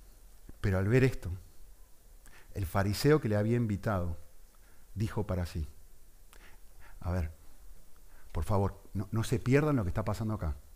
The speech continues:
Este hombre no verbaliza sus pensamientos, no, <clears throat> no verbaliza lo que siente y cree. Se lo dice para sí mismo, es decir, está pensando,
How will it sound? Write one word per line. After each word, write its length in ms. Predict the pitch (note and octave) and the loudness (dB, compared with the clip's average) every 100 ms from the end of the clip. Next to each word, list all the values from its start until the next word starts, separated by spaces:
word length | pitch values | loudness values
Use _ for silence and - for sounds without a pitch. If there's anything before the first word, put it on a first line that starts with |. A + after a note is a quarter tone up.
| - - - - - | -20 -18 -18 -14 -2
Este 300 | - C#3 B2+ | 2 4 6
hombre 440 | D3+ B2+ G#2+ A#2+ - | 6 6 4 0 -2
no 220 | F#2+ C3 | 4 6
verbaliza 920 | D#3+ C3+ A#2 A2 C#3+ E3+ B2 A2 - - - - | 8 6 6 6 4 2 0 -2 -2 -14 -16 -8
sus 260 | A2+ - | -6 -4
pensamientos, 880 | - G#2 G2+ G#2 A#2+ A2 F#2 A#2+ - - | 0 0 2 2 4 4 2 -4 -8 2
no, 340 | C3 D3 E3 - - - | 4 4 2 -8 -12 6
<clears throat> 180 | - B3+ | 12 12
no 220 | D#3+ D#3+ | 12 12
verbaliza 600 | F#3+ F3+ D3 D3 G3 F#3+ | 12 12 12 12 10 8
lo 160 | E3 C#3 | 8 6
que 280 | C3 C3+ - | 4 2 0
siente 520 | - - E3+ G#3 E3 | -2 6 10 10 10
y 60 | C#3+ | 6
cree. 440 | - C3 G2+ D#2+ - - | 6 6 6 2 -6 -10
Se 160 | - G2 | 0 6
lo 80 | |
dice 220 | A2 - B2+ | 8 8 6
para 160 | A#2+ | 4
sí 140 | - C#3+ | 6 8
mismo, 220 | E3 A#2+ | 10 8
es 60 | |
decir, 80 | C3+ | 4
está 180 | A#2+ C#3+ | 8 8
pensando, 680 | D#3 D3+ - F3 G#2+ F2+ | 8 6 6 6 6 4